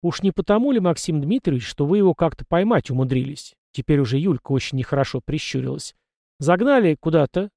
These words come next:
а в сенсорном поле оставили жалкие огрызки".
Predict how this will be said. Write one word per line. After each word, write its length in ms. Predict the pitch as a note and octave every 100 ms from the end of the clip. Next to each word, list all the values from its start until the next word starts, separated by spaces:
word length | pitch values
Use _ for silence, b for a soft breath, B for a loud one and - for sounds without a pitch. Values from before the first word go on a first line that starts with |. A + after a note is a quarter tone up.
| _
а 200 | - D3
в 60 | C3
сенсорном 500 | - E3 D#3 C#3+ C3
поле 280 | - G3 F3
оставили 400 | - F3 E3+ E3
жалкие 420 | C3+ E3+ - G3
огрызки". 500 | A3 A3+ - -